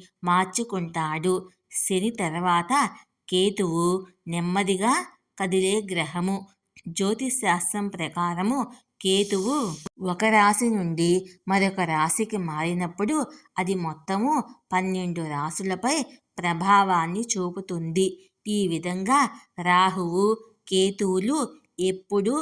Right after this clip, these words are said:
విడదీయరాని గ్రహాలే. వేర్వేరు రాశుల్లో ప్రయాణిస్తున్నప్పటికీ ఒకేలా ఉంటారు. రాహుకేతువులు ఎప్పుడూ వెనక వైపు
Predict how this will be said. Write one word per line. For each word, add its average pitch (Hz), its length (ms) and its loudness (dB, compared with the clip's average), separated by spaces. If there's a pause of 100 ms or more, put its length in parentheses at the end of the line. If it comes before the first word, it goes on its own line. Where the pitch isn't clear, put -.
(140)
విడదీయరాని 190 1000 -2
గ్రహాలే. 175 720 -2 (440)
వేర్వేరు 214 720 0
రాశుల్లో 185 680 -2 (420)
ప్రయాణిస్తున్నప్పటికీ 185 1400 -2 (520)
ఒకేలా 220 540 0 (200)
ఉంటారు. 170 540 -2 (420)
రాహుకేతువులు 185 1120 0 (320)
ఎప్పుడూ 185 640 -4
వెనక 175 340 -6
వైపు 190 400 -4